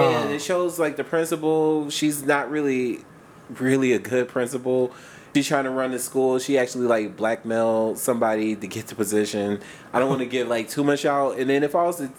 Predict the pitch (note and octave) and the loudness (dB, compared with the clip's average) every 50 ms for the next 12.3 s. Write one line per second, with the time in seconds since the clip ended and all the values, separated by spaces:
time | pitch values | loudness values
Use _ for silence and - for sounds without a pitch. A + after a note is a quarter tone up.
0 | - - - - - - F3 D3+ - C#3+ C3+ C3 C3 B2 C3 B2+ B2+ B2+ B2+ B2+ | -20 -20 -14 -12 -4 -4 -2 -2 -2 -4 0 0 0 0 2 0 0 0 -2 -2
1 | C3 C3+ C#3 - - B2 B2+ C3+ C#3 D3 B2 C3 D3 F3+ G3 F#3+ - E3 C#3+ A#2+ | -4 -4 -6 -6 -4 0 0 2 2 2 0 2 0 0 0 0 -2 -6 -6 -6
2 | G2+ F2+ F2 F#2 A2 - - A#2+ B2+ B2+ A#2+ G2+ G2+ A2+ A#2+ C3 C3+ C3 B2+ B2 | -6 -8 -12 -12 -16 -8 -4 -4 -4 -4 -4 -10 -6 -2 0 2 2 2 2 0
3 | B2 A#2 - - A#2+ A2+ G2+ F#2+ G2 F#2+ - - - - - - C3+ C3 B2+ B2+ | -2 -4 -4 -4 -2 -2 -2 -4 -8 -12 -14 -18 -18 -10 -4 -2 -2 0 2 0
4 | B2 A#2+ A#2+ A#2+ A2 G#2+ G#2 G2+ G2+ F2+ - - - - - - C#3+ C3 B2+ C3+ | 0 0 0 -2 -2 -2 -2 -4 -6 -8 -10 -12 -18 -12 -4 -2 0 0 2 2
5 | D#3+ F#3+ F#3 E3+ E3 D#3 E3 D3 C3+ C#3+ D3 D3+ D3 C#3+ C#3+ C3+ A#2+ G#2 A#2+ A#2+ | 2 2 2 2 2 0 0 0 0 -2 -2 0 -2 -2 -4 -8 -6 -4 -2 -2
6 | A2 A2 G2 F#2+ G#2+ A2 A2+ A2 - A#2 G#2+ G#2+ G#2 G2+ G#2 A2+ A2 F#2+ F#2+ - | -2 -4 -6 -4 0 0 0 0 -2 -4 -4 -2 -2 -4 0 0 0 0 0 0
7 | G2 F#2+ F#2 F#2 F2+ F2+ E2 - G2 G#2 G2 F#2 - - E2+ E2 D2+ D2 - - | -2 -2 0 -2 -4 -4 -6 -8 -8 -8 -10 -8 -6 -6 -6 -6 -6 -10 -14 -18
8 | - - - - - - - G2+ G2+ G2+ G2 G2 G2 F#2+ F2+ - G2 F#2 F2+ F2+ | -20 -18 -20 -20 -20 -6 -2 -2 0 0 0 0 -2 -2 -2 -2 -2 0 0 0
9 | F2 F2 F2 C#2+ E2+ G#2 - B2+ A2+ A2 G2+ G#2+ A2 A2 G#2+ G2+ F#2+ F#2+ F#2 F#2 | -2 -2 -2 0 0 2 4 4 2 2 -2 -2 -2 0 0 0 0 0 0 -2
10 | F#2 - - - - - - - - - - - - - E3+ - A#3 A#2+ B2 - | -4 -8 -12 -20 -20 -20 -20 -20 -20 -20 -20 -20 -20 -18 -2 0 2 2 2 -2
11 | B2+ A#2+ A2+ A2 G#2+ A2+ A2 G#2+ - - A#2+ G#2+ - G#2 G#2+ G#2 G#2 G#2 G2+ G#2+ | -4 -6 -4 0 0 0 0 0 -2 -2 -2 -2 0 -2 -2 -2 -2 -4 -4 -6
12 | G#2+ G2+ G2 F#2+ F2 | -6 -4 -4 -6 -6